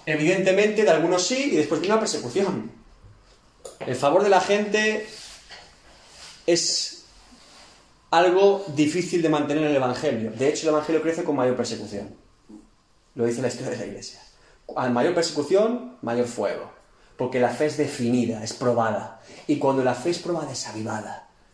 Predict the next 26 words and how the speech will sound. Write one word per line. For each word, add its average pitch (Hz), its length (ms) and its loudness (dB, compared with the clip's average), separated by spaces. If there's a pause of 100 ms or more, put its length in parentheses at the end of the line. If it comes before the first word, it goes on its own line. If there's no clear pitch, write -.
(240)
Y 131 60 -4
lo 123 100 2
que 135 100 2
antes 175 180 0
te 180 60 -4
importaba, 170 340 0
ahora 165 100 2
no 160 60 0
te 156 80 -4
importa 160 420 -2
por 110 140 -6
Cristo. - 420 -10 (320)
Y 123 80 -2
ahí 117 180 4
vas 147 140 2
con 127 200 -2
todo. 113 340 -2 (440)
Pablo 147 680 2
y 131 40 -6
luego, 117 200 4
evidentemente, 127 500 0
la 127 80 0
historia 123 220 -4
de 117 80 0
la 113 60 0
Iglesia. 110 380 -2